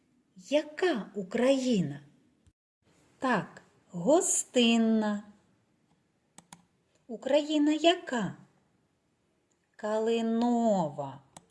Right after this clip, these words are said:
Україна яка?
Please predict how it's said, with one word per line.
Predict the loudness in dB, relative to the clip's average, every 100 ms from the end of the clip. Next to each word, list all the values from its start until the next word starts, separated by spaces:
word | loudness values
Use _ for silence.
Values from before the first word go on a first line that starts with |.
| -20 _ _ _ _ _ _ _ _
Україна | -20 -18 -10 -10 -8 -6 -2 0 -2 -6 -18 _ _ _ _ _ _ _ _ -12
яка? | -4 -4 -4 -2 -2 -2